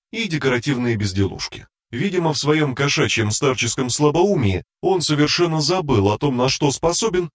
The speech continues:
и на что не способен. А если бы мы могли постареть в хорошем смысле этого слова? Может быть, и мы бы забыли, что чего-то не умеем или не можем, и просто делали бы это. Знание правил жизни. Поймите, что если ваша жизнь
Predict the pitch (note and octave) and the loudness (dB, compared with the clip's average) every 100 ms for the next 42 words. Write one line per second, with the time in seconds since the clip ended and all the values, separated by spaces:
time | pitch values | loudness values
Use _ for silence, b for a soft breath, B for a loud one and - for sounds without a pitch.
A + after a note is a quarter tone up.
0 | - F#3+ F#3 E3+ - D#3 D3 - C3 B2 | -6 -2 0 -2 0 0 0 0 -2 0
1 | G2 D2 C2 - _ _ _ G2 G2 A2 | -2 -4 -10 -16 _ _ _ -2 0 0
2 | A#2 A2+ A#2 B2 G2 F#2+ A2+ A2 - D3 | -2 0 0 0 0 0 -2 -2 0 0
3 | E3 D3+ D#3+ G3 E3+ A2 G2+ A#2 G#2+ A2 | -2 -2 0 2 2 -2 -2 -2 -2 -2
4 | G2+ G#2 A2+ D3+ G2+ G2 - _ _ G2+ | 0 0 0 0 0 -4 -16 _ _ 0
5 | G#2+ F#2+ G2+ C3 - B2 B2+ F#3+ G#3+ F#3+ | 0 2 0 0 -2 -2 0 2 2 2
6 | C#3+ B2 A2+ G#2 C#3 B2+ D#3+ C#3+ B2 C3+ | 2 2 0 0 -2 -2 0 0 0 0
7 | F3 A3 D#3+ F2 - D#3 G3+ G#3+ C3+ F#2 | 0 0 -2 -4 -2 -2 0 -2 -2 -2
8 | F2+ - _ C#3 D3+ F#3 A3 - A#2+ A2+ | -4 -10 _ -2 0 0 -2 -4 -2 2
9 | F3 C3 F#2 F#2+ E2+ D2 E2 - _ _ | 2 2 0 0 -2 -6 -12 -12 _ _
10 | _ _ _ F2+ F2+ G#2+ C#3 D3 C#3 B2+ | _ _ _ -8 -2 0 2 2 0 0
11 | A2+ G#2+ G2+ G2+ F2+ F#2+ D#2+ - - _ | 0 2 4 2 2 0 -2 -8 -14 _
12 | _ _ _ _ A#2+ D3 E3+ - D#2+ - | _ _ _ _ -2 0 0 -2 -4 -2
13 | A#2+ F#3 - D3 D#3 D#3+ E3+ C3 G#2+ F2 | -2 -2 -2 0 0 0 -2 0 0 -2
14 | - | -8